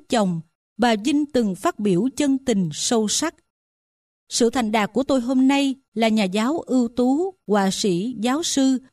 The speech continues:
là nhờ quá trình giúp đỡ của Lưu Hữu Phước trong những tháng năm cùng nhau tiến bước. Vì vậy không còn Lưu Hữu Phước đồng hành, tôi cảm thấy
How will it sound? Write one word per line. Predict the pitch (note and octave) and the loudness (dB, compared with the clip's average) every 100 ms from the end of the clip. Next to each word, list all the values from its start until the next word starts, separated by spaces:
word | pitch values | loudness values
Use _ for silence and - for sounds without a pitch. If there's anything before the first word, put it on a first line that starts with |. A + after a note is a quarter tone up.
| _ _ _ - | _ _ _ -2
là | B3 | 2
nhờ | B3+ B3 A3+ A3 | 4 4 2 2
quá | F4+ | 0
trình | D4 A3 G3+ | 2 0 0
giúp | F4+ | -2
đỡ | G#3 F#3+ F#3 | 0 0 0
của | - G3 A#3 | 0 0 2
Lưu | C4+ C4 | 2 2
Hữu | G#3 F3+ F#3+ | 0 -2 -2
Phước | - F#4+ - - | 0 0 0 -2
trong | C#4 B3 | 0 2
những | G3 G3+ C4 | 2 0 0
tháng | C#4 F4 | -2 0
năm | D4 B3+ A#3+ _ - | 2 2 0 _ -2
cùng | B3 G#3 F3+ | 0 2 0
nhau | G3+ A#3 A3+ A#3 | 2 2 0 0
tiến | C4+ D#4 | 0 2
bước. | F4 G4+ _ _ _ _ _ - | 0 0 _ _ _ _ _ -4
Vì | B3 A#3 | -2 2
vậy | A#3 G#3+ | 2 0
không | - D#4+ C#4+ | 0 -2 0
còn | A#3+ F#3+ | 0 2
Lưu | G3 B3+ C4 G#3 | 0 0 0 0
Hữu | F#3 | -2
Phước | - F#4 F#4+ | 0 -4 0
đồng | A#3 F#3+ | -2 0
hành, | E3 G#3+ F3+ E3+ _ _ _ - | -2 -2 0 -2 _ _ _ -6
tôi | D#4+ | -2
cảm | A#3 A3 | 0 -2
thấy | C#4+ | -4